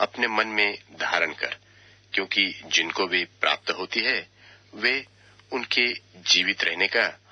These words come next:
और उनके सारे शरीर के चंगे रहने का कारण होती है। सबसे अधिक अपने मन की रक्षा कर, क्योंकि जीवन का मूल स्रोत वही है। टेढ़ी बात अपने मुंह से मत बोल और चालबाजी की बातें कहना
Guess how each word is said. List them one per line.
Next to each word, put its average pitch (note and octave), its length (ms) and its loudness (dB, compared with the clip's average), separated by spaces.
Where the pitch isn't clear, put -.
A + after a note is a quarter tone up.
और C3+ 160 -2
उनके C3 260 -4
सारे G2+ 420 2
शरीर F2+ 360 2
के F2+ 260 -2
चंगे E2 400 0
रहने E2 260 -2
का F#2+ 240 0
कारण D2+ 280 2
होती D2+ 280 -6
है। C#2 180 -8
सबसे - 380 4
अधिक G#2 320 -2
अपने G#2 240 -2
मन F#2 220 0
की E2 340 -4
रक्षा E2 300 2
कर, - 220 -8
क्योंकि C#3 380 -4
जीवन G2 360 2
का G2+ 140 0
मूल F#2 280 -4
स्रोत - 540 2
वही F2+ 280 -2
है। - 160 0
टेढ़ी A#2 220 2
बात G#2+ 420 -2
अपने F#2+ 220 -2
मुंह F#2 220 -4
से G2+ 380 2
मत F2 260 0
बोल C#2 180 -6
और A#2 260 2
चालबाजी F2 520 2
की - 140 -4
बातें F2+ 480 0
कहना E2+ 360 2